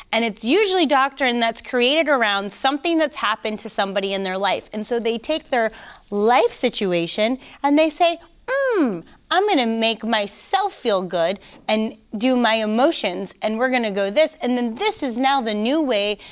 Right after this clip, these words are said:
that the Bible is described." And it's a terrible, terrible, terrible, terrible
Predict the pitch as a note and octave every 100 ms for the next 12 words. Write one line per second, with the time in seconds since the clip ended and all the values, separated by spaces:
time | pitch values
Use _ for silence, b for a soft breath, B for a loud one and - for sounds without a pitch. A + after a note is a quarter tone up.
0 | B G3 A3 - F#3+ F#3+ F#3 F3+ G3 G3
1 | - F3+ E3+ F#3+ F3+ - G3+ D#3+ D#3 -
2 | B - C4+ C#4 C#4 A#3 - - - F#4+
3 | F#4+ F#4 E4+ F4+ F4+ B B - - -
4 | F#4 F4+ D#4 E4+ - - D#4+ D#4 C#4+ D4
5 | C#4+ - D#4+ C#4 G#3 F3 E3